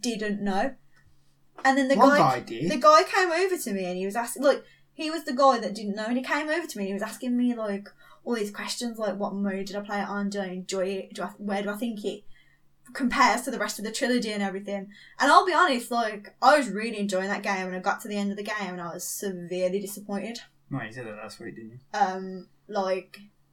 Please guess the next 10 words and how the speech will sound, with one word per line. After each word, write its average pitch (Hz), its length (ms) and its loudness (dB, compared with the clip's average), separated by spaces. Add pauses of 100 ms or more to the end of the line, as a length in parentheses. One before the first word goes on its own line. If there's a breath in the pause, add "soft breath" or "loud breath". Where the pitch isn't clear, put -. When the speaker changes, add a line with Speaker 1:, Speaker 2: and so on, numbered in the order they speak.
(840)
Speaker 1:
the 214 380 -2
ending 277 400 0
of 302 160 0
the 254 80 -4
game 214 680 -2 (500)
is 208 180 -4
not 233 360 4 (140)
a 262 100 2
great 262 320 2
ending, 269 400 0